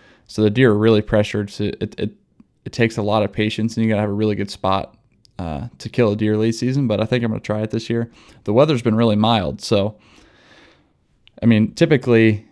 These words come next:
when we hit that late December, early January, it can be frigid cold here in Iowa. We can have, like, negative ten actual temperatures, and it's like,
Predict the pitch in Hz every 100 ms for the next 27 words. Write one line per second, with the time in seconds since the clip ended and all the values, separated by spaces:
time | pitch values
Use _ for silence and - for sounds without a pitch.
0 | _ - 113 113 113 - 131 131 117 98
1 | 120 117 107 120 110 104 113 104 107 113
2 | 117 101 98 113 120 110 104 - - 120
3 | 113 - - 104 110 110 98 110 117 107
4 | 107 95 101 110 110 107 104 101 73 -
5 | - 117 113 107 110 107 - 110 107 110
6 | 110 _ _ _ - _ - 107 113 -
7 | 110 - 120 127 131 127 123 113 110 64
8 | -